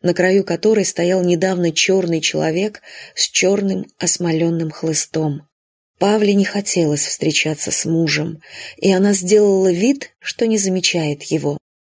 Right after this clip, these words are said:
Рядом в билетаже негромко переговаривались о чём-то люди в красивых строгих костюмах. "Павла, публику в антракте снимать?"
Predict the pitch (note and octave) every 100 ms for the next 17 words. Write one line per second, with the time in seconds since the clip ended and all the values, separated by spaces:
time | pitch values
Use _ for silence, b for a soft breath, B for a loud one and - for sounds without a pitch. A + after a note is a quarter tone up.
0 | _ - F#3+ G3+ E3+ D#3+ D#3 D#3 E3 D#3+
1 | E3 A#3+ A#3+ A3 D#3+ A2 - F3+ A3+ D4
2 | E4+ D4 C#4 A3+ G3+ G#3 A#3+ G#3+ F#3 F3
3 | E3 D3+ G3+ G3+ F#3 D#3+ E3+ C4 A#3+ B3
4 | A#3+ - - - E3 D3+ A#3+ A#3 F#3+ -
5 | - E3+ E3 D#3+ - D#3 - - D#3 D3+
6 | F#2+ - - _ b _ _ _ _ _
7 | G3+ F#3 E3 D3+ - _ - G3+ F3 D#3
8 | F3 F#3 G3 F3+ - E3 F3+ G#3+ C4